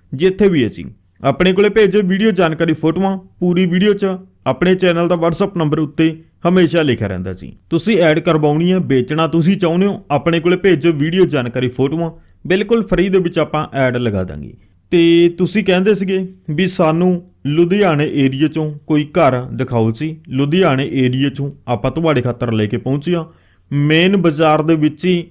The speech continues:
ਇਹ ਘਰ ਆਪਾਂ ਨੂੰ ਮਿਲ ਜੂਗਾ। ਮੇਨ ਬਾਜ਼ਾਰ ਤੋਂ ਥੋੜ੍ਹੀ ਕੁ ਦੂਰੀ ਲੱਗਦੀ ਹੈ ਜੀ ਇਹਨਾਂ ਨੂੰ, ਟਿੱਬਾ ਰੋਡ ਲੱਗਦਾ ਹੈ। ਟਿੱਬਾ ਰੋਡ 'ਤੇ ਲੁਧਿਆਣੇ ਦੇ ਵਿੱਚ ਖਾਸ ਇਹ ਘਰ ਤੁਹਾਨੂੰ ਦੇਖਣ ਨੂੰ ਮਿਲੂਗਾ। ਬਾਕੀ ਗਲੀ ਪੂਰੀ ਚੌੜੀ ਲੱਗਦੀ ਹੈ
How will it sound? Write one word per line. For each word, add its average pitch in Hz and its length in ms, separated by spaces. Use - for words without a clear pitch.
ਇਹ 165 180
ਘਰ 175 200
ਆਪਾਂ 131 220
ਨੂੰ 123 100
ਮਿਲ 107 140
ਜੂਗਾ। 143 300
ਮੇਨ 147 340
ਬਾਜ਼ਾਰ 160 340
ਤੋਂ 175 220
ਥੋੜ੍ਹੀ 202 340
ਕੁ 226 80
ਦੂਰੀ 175 300
ਲੱਗਦੀ 110 320
ਹੈ 101 60
ਜੀ 98 120
ਇਹਨਾਂ 104 160
ਨੂੰ, 95 180
ਟਿੱਬਾ 160 340
ਰੋਡ 147 280
ਲੱਗਦਾ 117 380
ਹੈ। 156 180
ਟਿੱਬਾ 160 300
ਰੋਡ 147 260
'ਤੇ 156 260
ਲੁਧਿਆਣੇ 151 520
ਦੇ 135 100
ਵਿੱਚ 135 300
ਖਾਸ 127 360
ਇਹ 175 180
ਘਰ 185 200
ਤੁਹਾਨੂੰ 165 400
ਦੇਖਣ 127 260
ਨੂੰ 131 80
ਮਿਲੂਗਾ। 143 380
ਬਾਕੀ 120 260
ਗਲੀ 135 280
ਪੂਰੀ 170 280
ਚੌੜੀ 175 300
ਲੱਗਦੀ 160 360
ਹੈ 165 80